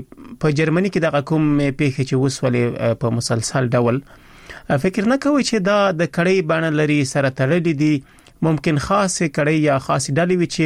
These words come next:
وغواړي افغانان په لوی لاس دغسې پیښو کې ښکیل کړي، او که نه فکر کوئ چې د سادات صاحب په خبره د سازمانونو لاس پکې نشته،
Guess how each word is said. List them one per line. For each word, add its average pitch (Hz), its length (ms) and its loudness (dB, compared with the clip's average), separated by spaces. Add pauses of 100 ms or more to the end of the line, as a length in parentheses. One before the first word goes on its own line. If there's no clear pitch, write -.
وغواړي 147 560 0
افغانان 143 440 0
په 135 240 0
لوی 160 240 2
لاس 139 300 0
دغسې 135 260 -2
پیښو 139 340 -2
کې 151 60 -6
ښکیل 156 320 -2
کړي، 156 120 -4
او 165 120 2
که 185 120 0
نه 190 140 0
فکر 180 280 -2
کوئ 180 280 2
چې 180 140 0 (600)
د 147 40 0
سادات 160 340 0
صاحب 175 240 -2
په 165 80 0
خبره 165 340 0
د 151 100 -4
سازمانونو 156 640 2
لاس 160 260 0
پکې 156 180 -4
نشته، 180 600 0